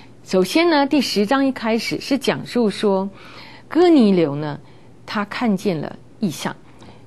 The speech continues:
有天使对他说，“你所有的祷告，你的周记已经达到神的面前去了。”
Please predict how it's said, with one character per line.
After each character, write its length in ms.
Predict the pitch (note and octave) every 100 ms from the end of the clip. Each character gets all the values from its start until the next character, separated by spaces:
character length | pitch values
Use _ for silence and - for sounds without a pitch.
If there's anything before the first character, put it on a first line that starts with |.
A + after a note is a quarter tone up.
| -
有 280 | G3 F#3+ D#3+
天 460 | - - F4+ G4
使 280 | - - E3
对 160 | - F#3+
他 180 | F3+ E3
说 340 | - E3+ D3+ F3+ - - - - -
，“你 180 | G3
所 200 | F#3 C#4
有 120 | E4+ G#3
的 240 | E3+ D#3+
祷 340 | - F#3 D#3 D#3
告， 360 | C#4+ B3 E3+ -
你 100 | D#3
的 140 | D#3
周 300 | - C#4+ C#4+
记 320 | C4 - G3 - - -
已 60 | E3
经 180 | G#3+ A#3
达 240 | E3 D#3
到 280 | - G3+ - - -
神 280 | - - D#3+
的 80 | F#3
面 240 | G#3+ F#3
前 240 | C#3+ C#3+ D#3
去 220 | - E3
了。” 120 | -